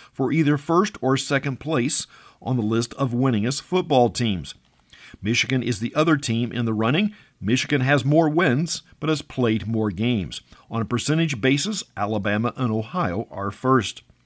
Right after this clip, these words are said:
Where the cry "Roll Tide" originated or when is unknown. One account links it to the late nineteenth century sea shanty,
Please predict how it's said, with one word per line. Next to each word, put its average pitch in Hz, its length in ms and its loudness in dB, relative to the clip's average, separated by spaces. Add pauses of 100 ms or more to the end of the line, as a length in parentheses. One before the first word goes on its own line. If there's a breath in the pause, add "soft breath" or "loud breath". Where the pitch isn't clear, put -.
(840 loud breath)
Where 131 180 6
the 139 120 2
cry 131 360 4
"Roll 127 380 4
Tide" 143 400 4
originated 143 720 2
or 131 200 2
when 143 440 2
is 127 200 0
unknown. 123 600 2 (340 loud breath)
One 117 160 0
account 131 400 0
links 113 260 0
it 139 140 0
to - 80 0
the 127 120 2
late 139 340 2
nineteenth 117 600 -4
century 143 400 0
sea 160 280 -2
shanty, 135 560 -2